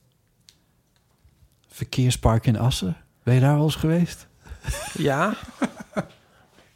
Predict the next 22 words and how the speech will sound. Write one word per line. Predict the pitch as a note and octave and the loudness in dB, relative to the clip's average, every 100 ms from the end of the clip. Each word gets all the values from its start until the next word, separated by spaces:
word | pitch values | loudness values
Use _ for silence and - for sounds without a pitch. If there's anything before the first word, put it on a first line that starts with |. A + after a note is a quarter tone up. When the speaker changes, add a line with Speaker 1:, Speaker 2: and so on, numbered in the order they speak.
| _ _ - - A#3 G3+ - - | _ _ -12 -8 -8 -10 -16 -14
Speaker 1:
Ja, | F#3 | -12
dat | A2 G#2 | -10 -8
vonden | G2+ G2 | -6 -4
wij | B2 | -4
fantastisch. | D3 B2 A2 - G2+ F#2+ - - _ _ _ _ | -6 -6 -6 -6 -6 -6 -8 -20 _ _ _ _
Speaker 2:
Nou, | E3+ A#2 | -4 -2
dat | G#2 | 0
vond | C#3 B2+ | 2 4
ik | |
destijds | B2 B2 - A#2 A2 | 4 2 4 4 2
ook | C#3+ G3+ | 0 0
leuk. | G3 D#3+ - - | 0 0 -4 -2
Speaker 1:
Ja. | F3+ D#3+ F#2 - _ _ _ _ _ _ | 2 4 2 0 _ _ _ _ _ _
Maar | A#2 A2+ | -2 -2
Speaker 2:
Jemig. | D#3+ D3 G#2 | -2 -4 -4
Speaker 1:
het | - | -4
is | - | 2
niet | B2+ | 2
helemaal | C#3 C#3+ | 4 2
voor | A#2+ A#2+ | 2 2
mijn | A#2+ A#2 | 4 4
leeftijd. | A#2+ B2 A2 - | 4 2 -4 -8